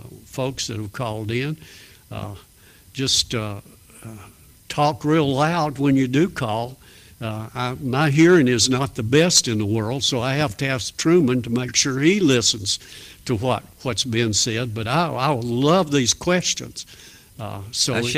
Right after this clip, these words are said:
Speaker 2: I showered my ears this morning,
Speaker 1: <laughs>
Speaker 2: so I can hear better.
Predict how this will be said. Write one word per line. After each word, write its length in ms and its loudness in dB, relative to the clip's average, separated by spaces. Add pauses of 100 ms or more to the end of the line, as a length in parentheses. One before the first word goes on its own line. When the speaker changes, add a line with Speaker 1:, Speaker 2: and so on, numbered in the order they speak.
Speaker 2:
I 100 2
showered 520 0
my 200 0
ears 420 -2
this 240 -10
morning, 380 -6 (240)
Speaker 1:
<laughs> 260 -4
Speaker 2:
so 120 0
I 80 0
can 360 0
hear 160 0
better. 480 -6